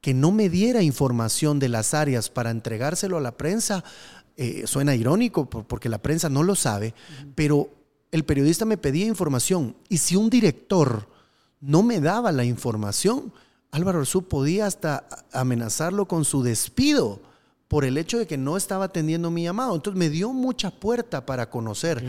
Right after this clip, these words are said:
Speaker 1: y yo no puedo ser injusto con ese legado que él dejó en mí de la apertura municipal. Claro, también vi muchas cosas y muchos errores de los directores que él había nombrado, de la gente que estaba al frente, que hoy está ahí.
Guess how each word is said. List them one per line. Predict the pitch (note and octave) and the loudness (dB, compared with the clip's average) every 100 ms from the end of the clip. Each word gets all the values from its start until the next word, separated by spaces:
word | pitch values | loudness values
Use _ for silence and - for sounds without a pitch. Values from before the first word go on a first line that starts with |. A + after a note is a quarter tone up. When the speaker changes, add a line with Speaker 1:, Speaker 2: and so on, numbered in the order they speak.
| C3+ - - | -8 -12 -6
Speaker 1:
y | C#3+ | -2
yo | D3+ | 0
no | F3+ | 0
puedo | - E3+ E3 | -2 -2 -2
ser | - E3 F3 G#3 | -2 -2 -2 -4
injusto | - D#3 - A#3+ - - B2 A#2+ | -8 -8 -6 -4 -4 -4 -8 -6
con | B2+ C3+ | -6 -4
ese | D#3 - E3 | -4 -4 -4
legado | D#3 C3+ B2+ B2+ E3 F#3 D3 | -4 -4 -4 -2 -2 -2 -2
que | - B2 | -4 -4
él | C#3 | -2
dejó | C#3+ - C#3 | -4 -4 -2
en | C#3+ | 0
mí | D3 F#3 G#3+ - - | 0 -2 -4 -14 -20
de | - C#3+ C#3 - | -6 -4 -4 -4
la | C3+ | -4
apertura | B2+ C#3 A2 - C#3+ C3+ | -4 -6 -8 -4 -2 -2
municipal. | C3 C3+ B2 B2+ - F3+ B2+ G2+ - - | -2 -2 -4 -6 -6 -4 -4 -8 -16 -8
Claro, | D#3+ G#3 C3+ | -4 -2 -4
también | - A#2 C#3 D3+ | -6 -6 -4 -2
vi | D#3 | -2
muchas | E3 E3+ E3+ F3+ - | -2 -2 -2 -4 -4
cosas | F3+ E3+ D#3 D3 | -4 -4 -4 -2
y | |
muchos | C#3 D3 D#3+ D#3 | -2 -2 -4 -4
errores | D3 D3 D#3+ D3+ | -2 -2 -2 -2
de | C#3+ | -2
los | C3+ | -2
directores | C3 B2 - D3+ D#3 | -4 -6 -4 -2 -2
que | - D3+ | -4 -4
él | |
había | D3 C#3+ C3+ | -4 -4 -4
nombrado, | C3 B2+ A#3 G#3+ G#2+ - - D3+ | -4 -2 0 0 -4 -10 -20 -4
de | C#3+ | -2
la | C3 | -2
gente | A#2 E3 E3+ D3 | -2 -4 -6 -6
que | |
estaba | B2 D3+ C#3+ | -6 -4 -4
al | C3+ | -4
frente, | G3+ B3+ - | -4 -4 -6
que | - C3+ | -6 -4
hoy | E3+ - | -2 -2
está | F3+ - C3+ | -4 -4 -4
ahí. | C3+ B2 | -4 -4